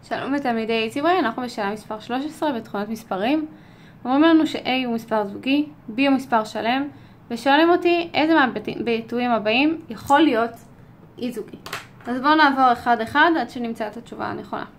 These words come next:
אז סעיף מספר אחד, יש לנו A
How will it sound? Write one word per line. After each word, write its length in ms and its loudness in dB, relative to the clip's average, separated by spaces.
אז 280 6
סעיף 300 2
מספר 400 4
אחד, 320 0
יש 220 0
לנו 460 8
A 80 -4